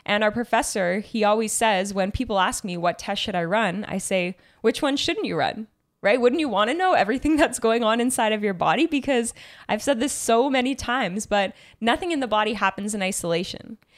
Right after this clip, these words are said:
Everything is working together. So the more information we have, the more that we're able to see changes, the more that we're able to see different markers internally,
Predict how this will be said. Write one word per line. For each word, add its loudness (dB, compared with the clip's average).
Everything 0
is -6
working -2
together. -2
So -2
the -4
more 0
information -4
we -6
have, 0
the -6
more -2
that -4
we're -2
able 0
to -10
see -6
changes, -2
the -4
more 2
that 0
we're 0
able -2
to -8
see -6
different -4
markers -4
internally, -4